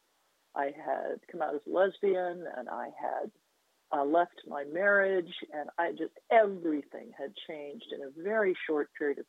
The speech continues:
time, um, just before her death. And I was overworking, and I had just burned out on my business and closed it. And I wasn't even sure where I wanted to live. And I,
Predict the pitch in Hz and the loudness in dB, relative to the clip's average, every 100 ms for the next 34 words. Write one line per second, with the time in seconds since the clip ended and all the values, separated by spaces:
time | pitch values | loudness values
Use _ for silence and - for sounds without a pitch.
0 | - 151 143 143 - _ _ _ _ _ | -8 -6 -6 -8 -16 _ _ _ _ _
1 | - 156 156 151 151 - - 392 - 277 | 0 2 2 0 -6 -6 0 -2 4 4
2 | 269 240 202 202 - - _ _ _ _ | 6 2 4 2 2 -10 _ _ _ _
3 | _ - 196 190 196 190 185 214 247 240 | _ 0 2 4 4 4 2 2 2 2
4 | 214 208 202 226 208 180 165 165 160 160 | 2 2 0 -2 -4 -4 -4 -2 -4 -2
5 | 214 - 196 185 180 165 160 151 143 147 | -4 -4 -8 -4 -4 -2 -4 -6 -6 -4
6 | 156 156 139 - 135 - 139 - - - | -4 -4 -12 -12 -16 -6 -4 -4 -10 -14
7 | - _ _ _ _ _ _ _ - 185 | -14 _ _ _ _ _ _ _ -2 -2
8 | 180 - 196 240 269 262 226 226 214 190 | -2 0 4 6 6 4 4 4 0 -6
9 | 170 - 196 175 175 165 175 180 147 - | -8 -2 0 2 4 2 2 -4 -4 -6
10 | - 156 214 - - _ _ _ _ - | -6 -4 -4 -6 -12 _ _ _ _ -8
11 | 165 165 175 185 | -4 0 0 0